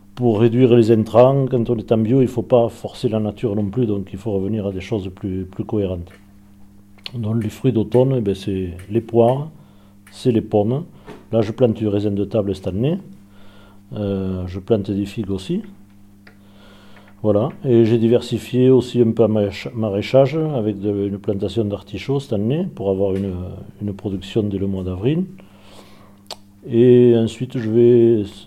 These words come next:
<coughs> je vais mettre en place une, une parcelle d'asperges pour aussi démarrer, euh, des récoltes de bonheur. L'intérêt, c'est de produire un peu,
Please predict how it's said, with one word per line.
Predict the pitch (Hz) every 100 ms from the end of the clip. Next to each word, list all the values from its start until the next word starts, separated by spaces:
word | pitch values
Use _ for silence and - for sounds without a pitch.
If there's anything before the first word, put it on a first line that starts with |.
| - _ _ -
<coughs> | - - 151 135 95
je | 104
vais | 107
mettre | 110 110
en | 101
place | 110 131 -
une, | 110 101 95 90 85 87 87 87 92
une | 104
parcelle | 101 98 - 113 110
d'asperges | 107 - 98 95 120
pour | 101 92
aussi | 95 92 117
démarrer, | 107 95 95 110 104
euh, | 98 87 90 101 98
des | 95
récoltes | 95 98 104 92 95
de | 90
bonheur. | 90 98 95 104 135
L'intérêt, | 107 104 98 104 117
c'est | 123 107
de | 101
produire | 92 - - 95 104
un | 95 95
peu, | 98